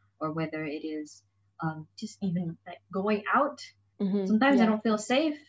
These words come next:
Speaker 1: when I'm, like, not with a guy or
Speaker 2: Oh,
Speaker 1: a friend
Speaker 2: yes.
Speaker 1: or, like, my parents.
Speaker 2: <sighs> Oh, oh my God.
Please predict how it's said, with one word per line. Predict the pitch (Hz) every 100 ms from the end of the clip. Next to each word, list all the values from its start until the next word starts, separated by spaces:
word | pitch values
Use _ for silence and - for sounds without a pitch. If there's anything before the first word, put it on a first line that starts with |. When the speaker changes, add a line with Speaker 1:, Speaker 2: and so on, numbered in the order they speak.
| _ -
Speaker 1:
when | 202 220
I'm, | 208 208 190 -
like, | 185 180 -
not | 196 214 214 190
with | 196
a | 175
guy | 185 233 262 262 240
or | 185
Speaker 2:
Oh, | 196 196 175
Speaker 1:
a |
friend | 160 247
Speaker 2:
yes. | 262 196 185 170
Speaker 1:
or, |
like, | - -
my | - -
parents. | 240 269 269 262 - _
Speaker 2:
<sighs> | _ -
Oh, | 254 254 233 - - 240
oh | 226
my | 220 214
God. | 202